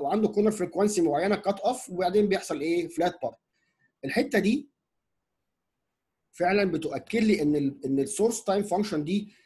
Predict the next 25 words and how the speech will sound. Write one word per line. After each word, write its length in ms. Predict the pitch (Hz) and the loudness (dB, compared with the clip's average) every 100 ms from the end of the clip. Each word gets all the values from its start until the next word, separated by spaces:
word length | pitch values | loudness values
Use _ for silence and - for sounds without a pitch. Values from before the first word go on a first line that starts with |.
| _ _ - | _ _ -20
بيفولو 720 | 120 165 170 165 208 220 214 | -2 2 2 4 4 4 2
البرون 560 | 151 139 151 175 180 156 | -4 -2 2 4 4 2
موديل. 260 | 131 107 - _ _ _ _ _ _ _ _ _ _ - _ _ _ _ | 0 -6 -16 _ _ _ _ _ _ _ _ _ _ -20 _ _ _ _
طيب، 240 | 160 170 - | -2 -2 2
تعالوا 220 | 165 269 | 4 4
بقى 200 | 269 254 | 4 4
ايه، 240 | 247 254 | 2 2
نعمل 220 | 240 240 | 0 -2
حاجه 160 | 214 220 | 0 2
ظريفه 200 | 214 208 | 2 0
جدا، 240 | 185 196 | -2 0
نعمل 240 | 196 208 208 | 2 2 0
حاجه 140 | 214 | 0
اسمها 240 | 208 208 202 | 0 2 2
نيوميريكال 640 | 175 185 208 202 190 - - _ | 4 4 4 2 -2 -4 -14 _
سيميوليشن. 800 | - - 196 175 185 - 117 - | -6 2 6 8 6 4 -4 -8
تعال، 340 | - 135 220 208 | 0 4 4 4
تعال 240 | 180 214 | 2 2
نخلق 400 | 220 202 208 233 - - | 2 2 4 2 0 -2
عدد، 400 | 151 214 170 127 | 2 2 2 0
عدد 240 | - 208 160 | 0 0 4
من 140 | 214 | 4
السورس 320 | 208 220 226 | 4 2 -4
تايم 180 | 202 208 | 0 0
فانكشنز 540 | 208 208 214 277 262 | 2 0 0 -2 -4